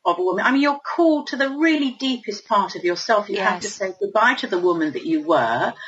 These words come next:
Speaker 2: Mm.
Speaker 1: You have to say goodbye to your fertility. You have to say goodbye to the fact that men don't fancy you particularly anymore,
Speaker 2: Yes.
Speaker 1: or certainly find you attractive in a different way.
Speaker 2: Yeah.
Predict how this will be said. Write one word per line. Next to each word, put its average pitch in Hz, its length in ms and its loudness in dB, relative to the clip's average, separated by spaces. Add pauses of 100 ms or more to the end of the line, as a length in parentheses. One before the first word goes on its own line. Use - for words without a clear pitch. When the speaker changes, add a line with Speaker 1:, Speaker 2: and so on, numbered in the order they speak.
(100)
Speaker 2:
Mm. 170 260 -14
Speaker 1:
You 208 140 2
have 214 160 0
to - 80 -12
say 214 240 2
goodbye 214 380 4
to 220 160 -6
your 185 180 0
fertility. 170 600 -6
You 170 180 -2
have 208 220 -2
to 226 80 -10
say 202 240 0
goodbye 220 380 2
to 240 100 -4
the 214 140 -4
fact - 260 -2
that - 100 -10
men 180 180 0
don't 165 220 -2
fancy 170 380 -2
you 135 60 -16
particularly 120 520 -8
anymore, 120 540 -4
Speaker 2:
Yes. 175 360 -8
Speaker 1:
or 214 140 4
certainly 226 420 2
find 202 280 0
you 175 60 2
attractive - 360 -4
in 170 80 -8
a 160 80 -8
different 175 340 -10
way. 135 460 0
Speaker 2:
Yeah. 175 220 -8